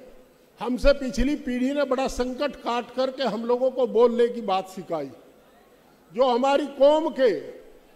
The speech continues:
और जिन्होंने अपने आप को कि-, जाट कौम नहीं, किसान कौम के हवाले किया, चाहे सर छोटू राम हो, चाहे चौधरी चरण सिंह हो,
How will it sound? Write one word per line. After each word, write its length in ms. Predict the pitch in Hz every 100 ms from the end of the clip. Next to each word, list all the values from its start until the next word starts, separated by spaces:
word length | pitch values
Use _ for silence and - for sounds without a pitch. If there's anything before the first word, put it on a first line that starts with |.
| _ _ _ _ _
और 200 | 254 285
जिन्होंने 460 | 277 285 294 311 311
अपने 240 | 302 302
आप 260 | 302 302 302
को 120 | 311
कि-, 180 | - 254
जाट 420 | 240 311 320 -
कौम 220 | 302 302 311
नहीं, 140 | 311
किसान 440 | - 262 294 339 277
कौम 300 | 320 320 339
के 180 | 339 320 277
हवाले 400 | 269 285 285 254
किया, 260 | 247 247 175 - - - - _ _ _ _ _ -
चाहे 200 | 294 277
सर 200 | 262 294
छोटू 360 | 226 262 277 294
राम 260 | 294 294
हो, 320 | 269 302 - - - - - 240
चाहे 160 | 285 285
चौधरी 400 | 285 277 285 277
चरण 300 | 262 277 285
सिंह 220 | 277 302
हो, 320 | 262 294 254